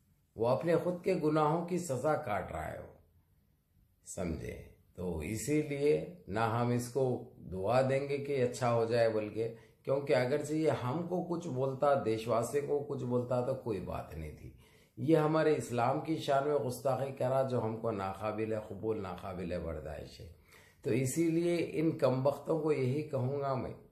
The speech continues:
जब जब तुम लोग ऐसी घिनौनी हरकत करेंगे,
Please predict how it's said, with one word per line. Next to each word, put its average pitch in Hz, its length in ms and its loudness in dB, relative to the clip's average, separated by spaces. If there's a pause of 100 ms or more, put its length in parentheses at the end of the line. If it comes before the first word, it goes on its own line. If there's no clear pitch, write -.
(160)
जब 120 280 -4
जब 170 280 2
तुम 151 200 0
लोग 139 300 2
ऐसी 117 260 -2
घिनौनी 110 680 -2
हरकत 92 540 -6
करेंगे, 80 460 -6